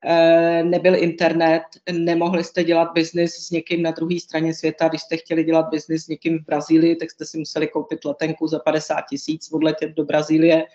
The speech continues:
a modlit se, že tam ten člověk opravdu bude a potká se s váma. Takže všechno má svoje. Nicméně v průběhu doby, eh, jsem vlastně se učila za pochodu se svými americkými společníky.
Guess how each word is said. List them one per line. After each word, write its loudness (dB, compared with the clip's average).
a 0
modlit 4
se, 2
že -4
tam 0
ten 0
člověk 2
opravdu -2
bude 2
a 0
potká -4
se -4
s -10
váma. 0
Takže 4
všechno 4
má 2
svoje. 0
Nicméně 2
v -8
průběhu 4
doby, 2
eh, 2
jsem 2
vlastně 0
se 2
učila 0
za -2
pochodu 0
se -8
svými 0
americkými -2
společníky. -2